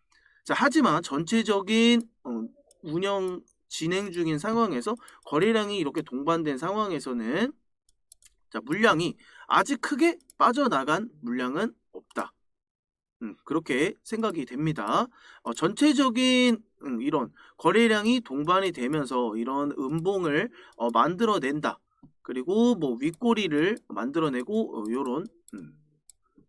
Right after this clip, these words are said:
캔들을 만들어낸다.라고 하면은 이제 그때부터는 이제 긴장을 해 주셔야 되는데,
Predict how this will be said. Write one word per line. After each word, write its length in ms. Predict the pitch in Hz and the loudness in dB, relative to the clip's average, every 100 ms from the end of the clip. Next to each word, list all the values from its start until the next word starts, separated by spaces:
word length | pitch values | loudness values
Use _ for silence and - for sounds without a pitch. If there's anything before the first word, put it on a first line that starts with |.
| _ _ _ _ _ _ _ - | _ _ _ _ _ _ _ -16
캔들을 420 | - 240 226 202 262 | -2 2 4 2 2
만들어낸다.라고 1200 | 117 147 190 165 113 107 - - - - 170 202 | 2 0 0 0 -2 -8 -12 -20 -10 2 4 4
하면은 640 | 247 302 311 277 294 285 254 | 6 6 6 4 6 6 4
이제 160 | 175 | 2
그때부터는 720 | - - 262 226 220 220 220 | 0 0 0 0 0 0 2
이제 140 | 214 - | 0 -2
긴장을 440 | - 165 208 185 | -4 -4 -2 0
해 100 | 202 | -2
주셔야 320 | 208 - 151 156 | -4 -4 -2 -2
되는데, 300 | 131 131 | -2 -4